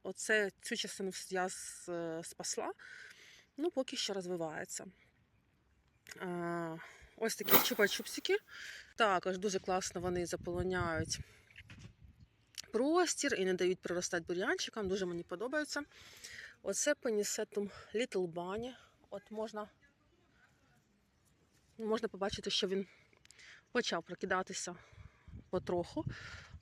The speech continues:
Але ж вже, вже початок літа, дівчатка. Тобто, я не знаю,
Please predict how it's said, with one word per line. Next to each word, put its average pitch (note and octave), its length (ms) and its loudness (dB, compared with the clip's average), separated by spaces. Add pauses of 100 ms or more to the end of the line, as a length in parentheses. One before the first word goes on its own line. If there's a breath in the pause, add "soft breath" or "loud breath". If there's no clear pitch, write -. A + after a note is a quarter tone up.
Але G3 480 4
ж A3+ 140 -2
вже, G#3+ 760 4 (920 loud breath)
вже G#3+ 180 4
початок C4 460 -2
літа, E4+ 300 6
дівчатка. G3 520 0
Тобто, - 260 2
я G#3+ 100 8
не A3+ 100 4
знаю, G#3+ 360 4